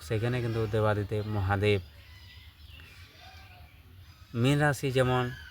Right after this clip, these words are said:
হয়তো তিন বছর ধরে যে বিষ এরা পান করে চলেছে, সেই বিষের যে জ্বালা এরা ধীরে ধীরে ভোগ করছে, সেরকম কিন্তু দেবাদিদেব মহাদেবও কিন্তু এই কুম্ভ মেলার সময় যেটা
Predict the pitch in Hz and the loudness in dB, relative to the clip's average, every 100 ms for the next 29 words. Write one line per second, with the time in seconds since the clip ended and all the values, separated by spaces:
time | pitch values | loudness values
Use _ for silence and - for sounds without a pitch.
0 | - - - - - - - 127 120 123 | -18 -20 -20 -20 -20 -20 -6 0 2 2
1 | 117 - - - - 131 131 131 147 127 | 2 0 -12 -10 -2 0 2 2 0 0
2 | 120 117 104 104 - 113 123 127 127 - | 2 2 2 0 -8 0 2 2 0 -8
3 | - 107 113 123 107 - - - - 113 | -14 -4 2 4 4 -2 -14 -14 -4 -2
4 | 107 110 110 110 - 117 131 127 110 104 | 0 2 2 0 -2 -2 -2 0 0 -2
5 | - 101 104 - - - - - 123 120 | -2 -6 -6 -16 -20 -20 -16 -4 -2 -2
6 | - - 110 117 104 143 123 127 107 107 | -6 -14 -4 -2 0 0 0 0 2 4
7 | 104 101 95 - - 117 107 117 127 120 | 6 6 2 -6 -8 -4 -4 -2 -2 -2
8 | 120 107 - 127 - 117 101 110 98 - | -2 -2 -2 -6 -2 -2 0 -2 -6 -6
9 | - - - - 131 135 127 123 127 127 | -18 -20 -8 -2 0 0 -2 -2 -4 -2
10 | 117 113 113 113 110 113 107 90 110 110 | 0 2 4 4 2 0 0 0 0 0
11 | 131 120 117 107 110 107 - - - - | -2 -2 -2 -2 -4 -6 -10 -20 -20 -6
12 | 123 117 113 - - - - - - - | 0 0 0 -6 -16 -20 -20 -20 -20 -8
13 | 127 123 131 127 120 117 - 113 110 110 | -2 0 2 2 2 2 0 -4 -2 -4
14 | - - 113 110 107 | -6 -2 2 2 0